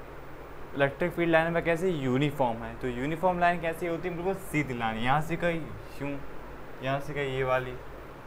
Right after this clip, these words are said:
यहाँ से कहीं ये, मतलब सीधी बिल्कुल straight line होती है, वह हमारी uniform electric field line होती है। इनकी खासियत क्या होती है?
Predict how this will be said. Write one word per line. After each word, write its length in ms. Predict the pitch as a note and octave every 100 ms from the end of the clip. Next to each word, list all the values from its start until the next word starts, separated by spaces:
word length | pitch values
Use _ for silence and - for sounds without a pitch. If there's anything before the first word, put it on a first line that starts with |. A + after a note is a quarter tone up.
| A#2
यहाँ 200 | B2+ C3+
से 160 | D3+
कहीं 240 | C3 C#3 C3
ये, 200 | C3 C#3 - - - - - -
मतलब 200 | - D#3+
सीधी 520 | - - D#3+ F3+ F#3+
बिल्कुल 280 | E3 D#3+ E3
straight 380 | D3+ - E3+ E3+
line 220 | D#3+ D#3
होती 220 | D3+ C#3+ D#3
है, 60 |
वह 120 | D3+
हमारी 260 | D3 D3 D3
uniform 480 | C3+ C3 C3+ C#3+ C3+
electric 380 | B2+ B2 - C3
field 240 | C3 B2
line 220 | B2 A#2
होती 260 | G#2+ G2+ G#2
है। 100 | G2+ - - - - -
इनकी 200 | D#3 F#3
खासियत 520 | F#3 D3+ C#3+ - F3+ -
क्या 100 | F3
होती 320 | E3+ E3 F3
है? 200 | F3 F3+